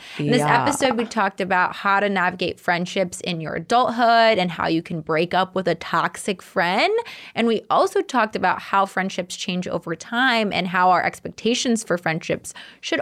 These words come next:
Speaker 1: also change over time.
Speaker 2: Mm-hmm.
Speaker 1: Once, you know, career motivations and adult responsibilities come into the picture,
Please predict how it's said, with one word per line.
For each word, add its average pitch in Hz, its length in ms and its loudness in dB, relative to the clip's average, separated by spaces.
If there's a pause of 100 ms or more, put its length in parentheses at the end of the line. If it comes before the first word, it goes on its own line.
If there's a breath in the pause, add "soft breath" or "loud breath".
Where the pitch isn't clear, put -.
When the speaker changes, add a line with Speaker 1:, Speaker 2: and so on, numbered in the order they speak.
(120)
Speaker 1:
also 381 360 4
change 180 360 0
over - 240 0
time. 113 440 -2
Speaker 2:
Mm-hmm. 175 460 0
Speaker 1:
Once, 302 540 0
you 240 100 0
know, 196 380 4
career 254 380 0
motivations 277 720 0
and 180 80 -2
adult 175 300 2
responsibilities 220 800 0
come 190 260 -2
into 190 180 -4
the 180 100 -4
picture, 226 440 0